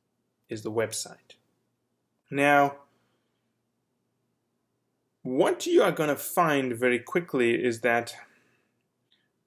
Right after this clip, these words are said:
largely we judge a firm's priorities based on what it says and publishes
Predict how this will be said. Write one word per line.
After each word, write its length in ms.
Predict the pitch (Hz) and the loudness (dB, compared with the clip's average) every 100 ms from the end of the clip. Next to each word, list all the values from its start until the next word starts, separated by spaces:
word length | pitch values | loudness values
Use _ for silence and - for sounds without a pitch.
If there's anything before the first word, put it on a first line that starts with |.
| - | -6
largely 1120 | 127 127 - 240 214 147 135 127 120 120 123 _ _ _ - | -2 2 4 6 4 2 2 2 2 -2 -6 _ _ _ -8
we 200 | 131 131 | -4 -4
judge 500 | 117 - 151 202 202 | -6 0 2 2 -2
a 80 | 147 | -8
firm's 800 | - 147 139 131 131 123 - - _ | -6 -2 -2 -2 -4 -8 -12 -20 _
priorities 1120 | - 113 113 139 180 170 - 110 110 110 - _ _ _ _ - 113 | -8 -2 4 4 4 0 -6 -6 -6 -10 -16 _ _ _ _ -18 2
based 400 | 131 139 135 135 | 4 4 2 -4
on 240 | 123 127 | -6 0
what 160 | 123 123 | 0 0
it 100 | 117 | -2
says 400 | - 160 170 165 | 2 4 4 2
and 140 | 123 | -6
publishes 640 | - 120 120 - 127 - | -2 -2 0 -2 -4 -6